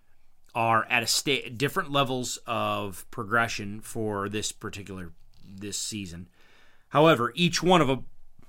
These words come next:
needs to be sprayed, touched up, stabilized for the re-, for the least the next month or two. And then I have a five acre cornfield on one of our properties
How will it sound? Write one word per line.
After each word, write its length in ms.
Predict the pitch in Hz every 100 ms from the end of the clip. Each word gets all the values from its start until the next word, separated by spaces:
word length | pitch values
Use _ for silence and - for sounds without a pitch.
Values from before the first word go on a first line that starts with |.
| -
needs 320 | 160 160 147
to 100 | 147
be 120 | 131
sprayed, 460 | 123 - 127 90 76 -
touched 300 | 147 160 -
up, 320 | 151 139 -
stabilized 880 | - - 156 139 131 123 120 117 113
for 120 | -
the 80 | 117
re-, 240 | 113 113 -
for 280 | - 117 113
the 180 | 98 107
least 380 | 104 120 104 - -
the 100 | 120
next 360 | 113 110 -
month 320 | 107 110 107 98
or 60 |
two. 280 | 90 92 80 - - - - - - _ _ _ _ _ - - - - - -
And 160 | 143 143
then 360 | 139 131 123 -
I 140 | 123 123
have 400 | 113 123 117 104
a 60 |
five 340 | 98 - 139 123
acre 240 | 117 110
cornfield 760 | - 156 170 139 107 98 120 - _ _ _ _ _ - - -
on 600 | 113 113 107 107 107 107
one 140 | 110
of 100 | 101
our 160 | 143 170
properties 680 | 165 107 95 92 113 -